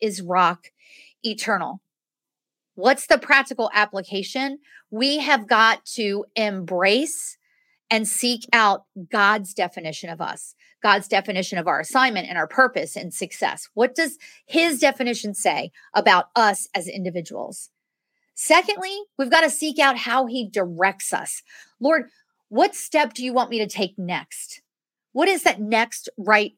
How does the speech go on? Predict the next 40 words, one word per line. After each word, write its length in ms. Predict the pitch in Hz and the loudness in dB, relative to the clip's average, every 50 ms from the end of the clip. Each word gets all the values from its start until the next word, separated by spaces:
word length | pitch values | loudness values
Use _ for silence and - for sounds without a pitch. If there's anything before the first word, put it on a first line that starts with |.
| _ _ | _ _
step?" 520 | - - - - - 220 170 - - - - _ _ _ _ - | -16 -14 -10 -6 -2 -2 -2 -2 -6 -12 -20 _ _ _ _ -2
Before 200 | - 269 277 359 | -2 0 2 2
we 120 | 359 392 349 | 0 0 -2
start 240 | - - 294 277 - | -2 -2 -2 -2 -2
to 160 | 294 285 - - | -4 -4 0 0
overthink 560 | 240 262 233 262 277 - - 254 240 233 220 | 0 0 2 0 -4 -4 -2 -2 -2 0 0
it 80 | 214 | -2
and 160 | 180 185 190 - | -2 -2 -2 0
think 200 | 254 247 247 269 | -2 0 2 0
we 60 | 254 | 0
have 80 | 240 247 | 0 0
to 80 | 254 | -2
do 180 | 196 214 214 190 | -4 -4 -6 -6
twenty 360 | - - - 240 240 247 240 | -6 -4 0 0 0 0 0
million 440 | 220 214 226 254 262 247 226 190 180 | -2 0 0 0 2 0 0 -2 -2
things, 400 | - 160 135 123 170 185 - - - - - - - - _ _ - 185 | -4 -4 -4 -6 -6 -8 -10 -12 -16 -20 -20 -20 -20 -20 _ _ -6 -2
do 260 | - 254 311 339 359 | 2 2 4 4 4
the 140 | 349 330 - | 2 0 0
things 260 | - 285 269 254 - | 0 -2 -2 -2 -4
he's 200 | 247 240 220 - | -6 -6 -4 0
given 220 | 240 220 208 214 | 0 0 2 2
us 180 | 202 196 196 - | 0 0 -2 -4
to 100 | - 214 | -8 -6
do, 400 | 196 247 277 262 170 135 160 - _ _ _ _ - | -4 0 0 2 2 0 -2 -6 _ _ _ _ 0
right? 160 | 247 254 247 | 0 0 0
This 180 | 294 311 302 | 0 -2 0
is 160 | - 359 254 254 | 0 -2 0 0
very 220 | 320 320 330 294 | 2 2 2 2
often 320 | 220 269 285 277 294 294 | 2 2 0 0 0 -2
where 100 | 269 262 | -2 -2
we 100 | 226 240 | 0 0
get 140 | 226 233 - | 0 0 -2
trapped 380 | - - - 254 247 269 262 262 | -2 -2 0 2 2 2 0 -4
in 120 | 226 196 - | -8 -6 -4
overwhelm 480 | - 226 226 233 226 214 220 202 202 202 | -4 -2 -2 0 0 0 0 0 0 -2
and 80 | 196 - | -4 -4
overachievement 640 | 185 196 196 190 180 - - 320 339 285 220 196 | -4 -2 -2 -2 -2 -2 -2 0 0 0 0 0
because, 260 | 226 196 240 220 202 | 0 -2 -2 -2 0
number 320 | 233 247 294 339 359 339 285 | 0 0 2 2 2 0 2
one, 300 | 202 170 135 156 180 | 2 2 2 0 -2